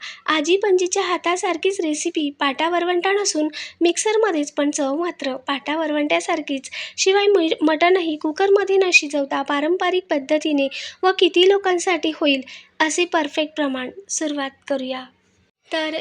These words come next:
इथे मी एक अर्धा किलो एवढे मटण घेतले आहे. मटण साफ करून घेतले, धुवून घेतले,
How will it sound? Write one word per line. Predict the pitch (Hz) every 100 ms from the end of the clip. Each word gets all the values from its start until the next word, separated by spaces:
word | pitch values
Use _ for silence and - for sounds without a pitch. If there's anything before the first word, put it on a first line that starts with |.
| -
इथे | 320 381 392
मी | 349 311 -
एक | 311
अर्धा | - - 285 302
किलो | 349 381
एवढे | 381 370 294 311
मटण | 320 - 285
घेतले | 320 330 285
आहे. | 285 269 339
मटण | 370 302 302
साफ | 302 320 302 -
करून | 339 359 370
घेतले, | 381 - 285
धुवून | 285 285 330
घेतले, | 359 370 294 277